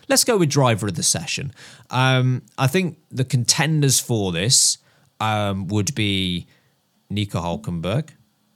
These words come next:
I think Charles Leclerc is in that discussion, even though he couldn't quite capitalise, uh, on getting pole position. I think George Russell,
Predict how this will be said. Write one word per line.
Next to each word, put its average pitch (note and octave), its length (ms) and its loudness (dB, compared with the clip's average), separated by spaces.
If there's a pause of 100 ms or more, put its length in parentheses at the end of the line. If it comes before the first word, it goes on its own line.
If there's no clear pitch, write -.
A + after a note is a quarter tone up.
(260)
I G2+ 100 -2
think G#2 200 -2
Charles G#2 320 0
Leclerc F2+ 540 -2 (160)
is F2 160 -8
in F2 120 -4
that E2 160 -8
discussion, - 560 -4
even F#2+ 220 -2
though F#2 180 0
he F2 100 -6
couldn't F2+ 320 -6
quite D#2+ 260 -8
capitalise, E2+ 800 -4
uh, F2 280 -10
on F2 180 -8
getting E2+ 260 -6
pole F2+ 180 -6
position. G2+ 580 -4
I - 380 -20
think - 160 -12
George F2+ 280 -4
Russell, G#2 420 0